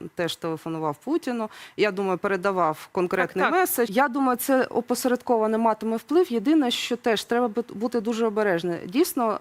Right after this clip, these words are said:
Speaker 1: турецька сторона дуже багато зробила з точки зору медіації. І їхні медіаційні зусилля, с-, навіть от, е, згадаємо стамбульський раут, е, нуль, е, який, в принципі, ми всі прекрасно розуміли, що не призведе до того, що Росія зупинить свою інтервенцію.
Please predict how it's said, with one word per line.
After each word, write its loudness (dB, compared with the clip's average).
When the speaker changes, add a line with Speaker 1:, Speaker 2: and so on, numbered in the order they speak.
Speaker 1:
турецька 0
сторона -2
дуже -4
багато -2
зробила -2
з -6
точки -6
зору -2
медіації. -2
І -6
їхні -2
медіаційні -2
зусилля, 2
с-, -6
навіть 0
от, -8
е, -4
згадаємо 0
стамбульський -2
раут, 0
е, -4
нуль, 6
е, 2
який, 0
в -4
принципі, -2
ми 0
всі -8
прекрасно -4
розуміли, -2
що -8
не -4
призведе -4
до -10
того, -4
що -8
Росія -4
зупинить -4
свою -8
інтервенцію. -2